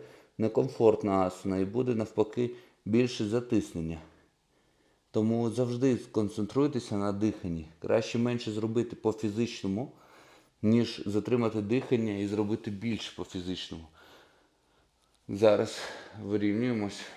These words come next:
руки ставимо на середину стегон. Пальці розставляємо.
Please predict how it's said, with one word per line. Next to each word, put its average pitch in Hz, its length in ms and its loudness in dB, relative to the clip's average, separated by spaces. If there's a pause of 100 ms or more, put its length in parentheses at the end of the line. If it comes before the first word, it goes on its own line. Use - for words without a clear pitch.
руки 110 320 -2
ставимо 107 360 0
на 104 100 -2
середину 101 560 -2
стегон. 85 400 -8 (2500)
Пальці 104 380 2
розставляємо. 101 680 0